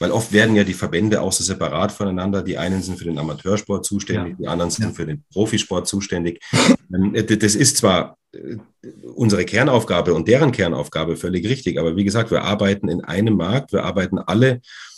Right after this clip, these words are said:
Speaker 1: an dieser Golfart, äh, an dieser Sportart Golf. Äh, und die, die Kooperation mit der V C G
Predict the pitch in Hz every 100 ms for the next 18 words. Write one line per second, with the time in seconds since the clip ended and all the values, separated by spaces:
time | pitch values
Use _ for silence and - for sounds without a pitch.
0 | - _ - 95 95 98 87 - 101 87
1 | 110 101 - 82 78 - _ - 82 -
2 | 85 87 80 - 90 101 78 80 82 85
3 | 151 160 - _ - - - _ - 98
4 | 95 95 95 - - 104 98 92 - -
5 | 92 90 87 - 87 90 92 85 85 101
6 | 104 92 - 85 85 - 80 82 101 107
7 | -